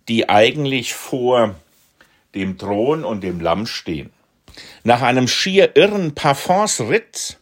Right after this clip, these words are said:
über die sechs Siegelreiter, die sind nun vorbei. Die Zeiten des Atemholens der Gerechten, ein erster Hoffnungsschimmer.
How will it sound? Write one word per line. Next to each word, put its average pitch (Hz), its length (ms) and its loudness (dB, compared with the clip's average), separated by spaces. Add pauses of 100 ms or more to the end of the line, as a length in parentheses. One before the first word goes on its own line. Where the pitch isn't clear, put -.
(400)
über 131 240 4
die 113 120 -2
sechs - 640 -4
Siegelreiter, 143 1120 2 (560)
die 135 120 2
sind 151 280 2
nun 156 260 0
vorbei. 143 640 2 (1080)
Die 92 220 0
Zeiten 123 720 0
des 110 280 0
Atemholens 156 920 -2
der 139 120 2
Gerechten, 123 880 -2 (1200)
ein 98 220 2
erster 117 720 0
Hoffnungsschimmer. 92 920 -2